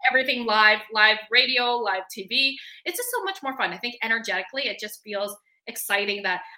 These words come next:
other people are watching right now. And, um, and later on, there'll be, there'll be a replay.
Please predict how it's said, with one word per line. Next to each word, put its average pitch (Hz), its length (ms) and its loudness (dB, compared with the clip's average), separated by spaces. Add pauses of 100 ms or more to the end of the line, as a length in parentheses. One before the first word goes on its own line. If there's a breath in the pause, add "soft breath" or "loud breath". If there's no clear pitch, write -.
other 233 200 0
people 202 460 -8
are 190 360 -6
watching 196 420 -8
right 170 220 -6
now. 185 420 -2 (320 loud breath)
And, 202 520 0 (160)
um, 185 380 -2 (220)
and 247 220 0
later 240 300 0
on, 226 160 -2
there'll 208 160 -8
be, 202 160 -6
there'll 196 160 -4
be 196 120 -10
a 175 60 -8
replay. - 540 -12